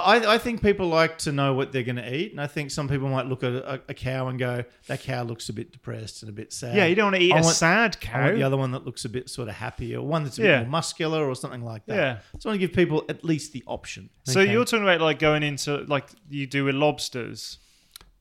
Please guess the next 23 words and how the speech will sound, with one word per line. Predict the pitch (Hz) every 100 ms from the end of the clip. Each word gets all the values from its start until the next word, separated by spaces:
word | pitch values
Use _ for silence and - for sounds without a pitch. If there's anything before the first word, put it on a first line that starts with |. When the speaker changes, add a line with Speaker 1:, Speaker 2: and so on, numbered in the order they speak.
| -
Speaker 1:
Yes, | 160 - - -
except | 147 165
I'm | 175 165
sending | 165 143 135
out | 120
photos. | 135 123 113 107
I'm | 117
not | 127 131
making | 123 123 117 107
people | 113 107
go | 104 107
to | 101
the | 98
farm | - 104 104 123
or |
Speaker 2:
And | 143
Speaker 1:
anything | - 104
like | 104
Speaker 2:
point | 147 143 135
Speaker 1:
that. | 147
Speaker 2:
at | 143
them | 135 101 -
and | 147 151